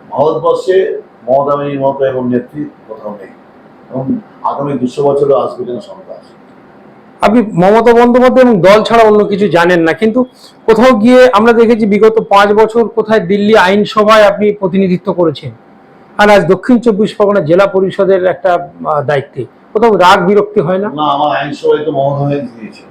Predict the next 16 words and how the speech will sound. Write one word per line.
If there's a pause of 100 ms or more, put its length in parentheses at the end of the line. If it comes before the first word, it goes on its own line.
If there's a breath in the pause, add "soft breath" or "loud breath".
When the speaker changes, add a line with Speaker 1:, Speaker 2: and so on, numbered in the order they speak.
(640)
Speaker 1:
যা (140)
কিছু (380 loud breath)
পেয়েছি
সবই
তো
মমতা
ব্যানার্জির (580 loud breath)
দাক্ষিণ, (460)
সেখানে
মমতা
ব্যানার্জির
রাগ
করার
কোনো
প্রশ্নই
নেই,